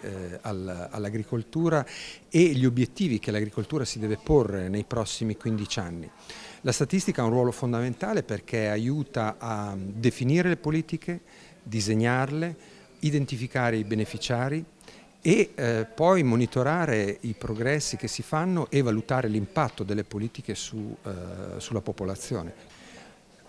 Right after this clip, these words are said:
A Roma, proprio perché Roma è la sede delle, eh, di tre agenzie dell'onu che si occupano di sicurezza alimentare e perché, eh,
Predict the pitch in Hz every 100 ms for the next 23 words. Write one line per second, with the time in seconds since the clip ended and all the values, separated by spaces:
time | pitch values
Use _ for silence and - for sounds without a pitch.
0 | - 123 131 170 170 - 127 143 117 -
1 | 139 123 135 160 156 113 104 110 - 139
2 | 131 117 107 95 104 101 98 98 98 95
3 | 98 104 104 95 95 104 - 135 135 107
4 | 107 - 123 113 117 127 143 165 127 110
5 | 107 - 95 - 95 104 101 95 98 -
6 | 107 110 107 117 117 123 123 151 180 170
7 | 117 - 127 156 170 - 120 - 113 110
8 | 98 110 104 101